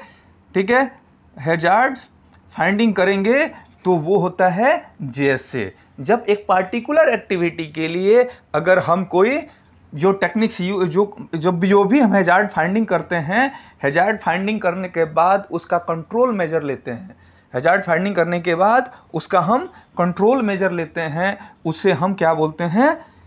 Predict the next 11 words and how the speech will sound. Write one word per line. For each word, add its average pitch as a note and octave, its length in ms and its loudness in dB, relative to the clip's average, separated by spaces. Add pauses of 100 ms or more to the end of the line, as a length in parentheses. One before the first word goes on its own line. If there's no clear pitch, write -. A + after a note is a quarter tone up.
(300)
जेएसए, C3+ 800 0 (1400)
उसे F3 180 0
हम F#3 120 2
बोलते F#3 260 -2
हैं B3+ 540 -2 (120)
जेएसए, D3+ 560 0 (200)
जॉब D#3+ 440 0
सेफ्टी D3 600 -6 (220)
एनालिसिस, A#2 680 -8 (420)
जॉब F3+ 460 2
सेफ्टी। C#3 540 -4